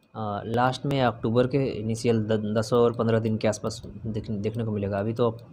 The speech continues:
सितंबर, आज छः सितंबर है, मतलब एक महीना बाद आज से देखने के लिए मिलेगा।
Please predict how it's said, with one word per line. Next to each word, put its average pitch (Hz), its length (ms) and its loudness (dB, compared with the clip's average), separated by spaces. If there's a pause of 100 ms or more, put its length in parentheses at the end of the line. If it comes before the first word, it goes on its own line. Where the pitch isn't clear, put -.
(160)
सितंबर, 113 420 -2
आज 117 260 2 (160)
छः 127 160 -2
सितंबर 101 400 -4
है, 104 140 -8 (760)
मतलब 113 240 -4
एक 117 180 0
महीना 113 160 2
बाद 104 200 4
आज 98 100 2
से - 380 -12
देखने 101 240 -6
के 95 60 -10
लिए 95 100 -6
मिलेगा। 92 280 -8